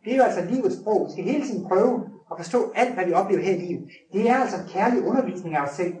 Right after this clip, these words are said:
Og det, vi møder, det er sådan set hele tiden bare noget, vi selv har været årsag til. Og så bliver man sådan set glad for det mørke, man møder.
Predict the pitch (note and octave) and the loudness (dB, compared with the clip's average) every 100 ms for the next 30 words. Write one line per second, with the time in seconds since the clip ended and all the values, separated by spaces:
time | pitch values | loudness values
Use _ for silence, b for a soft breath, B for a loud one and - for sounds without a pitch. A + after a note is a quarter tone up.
0 | - _ _ _ - B3 B3+ G3+ G3 C#4 | -14 _ _ _ -4 0 4 6 8 8
1 | - - - - G#3+ A#3+ B3 F3+ A#3 C4 | 6 0 -10 -2 0 0 -2 0 0 0
2 | A#3+ G3+ - F#3 G#3 G#3+ - A#3 F3+ D3+ | -2 -6 -2 0 2 0 2 2 2 4
3 | G3 A3+ F#3+ C#3+ D#3 - - - _ _ | 4 4 0 -2 -4 -6 -10 -18 _ _
4 | _ - B3 B3+ A#3+ A#3 G#3+ F3+ E3+ B3+ | _ -2 0 2 0 0 -2 0 4 6
5 | - - - E3+ D#3+ F3 D3 C#3 C3+ C3 | 4 -6 -4 -2 2 2 2 -2 -4 -4
6 | E3 | -4